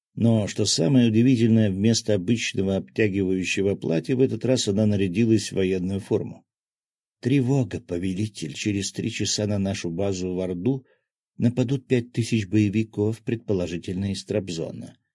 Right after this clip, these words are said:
У них авиация и артиллерия, ребятам нужен Гинзо». Первое, что пришло в голову после того, как я услышал короткий четкий доклад, было слово «эвакуация». Но я эту мысль сразу же отбросил.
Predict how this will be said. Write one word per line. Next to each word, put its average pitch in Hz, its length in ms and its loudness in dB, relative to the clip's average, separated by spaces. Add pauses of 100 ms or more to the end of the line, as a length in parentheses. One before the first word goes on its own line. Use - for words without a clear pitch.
(220)
У 151 100 0
них 170 200 2
авиация 107 580 0
и - 20 0
артиллерия, 90 640 -4
ребятам 98 520 -2
нужен 113 340 0
Гинзо». 117 440 -2 (920)
Первое, 101 380 0
что - 200 -4
пришло 92 400 -4
в 87 80 -4
голову 113 340 0
после 87 300 -4
того, 90 240 -2
как 87 220 -8
я 92 100 0
услышал 90 420 -6
короткий 85 460 -6
четкий 90 340 -6
доклад, 101 360 -2
было 120 240 0
слово 117 440 0
«эвакуация». - 880 -6 (840)
Но 110 200 -2
я 104 240 2
эту 92 200 -4
мысль 95 360 -2
сразу 90 400 -4
же 90 160 -2
отбросил. 87 560 -6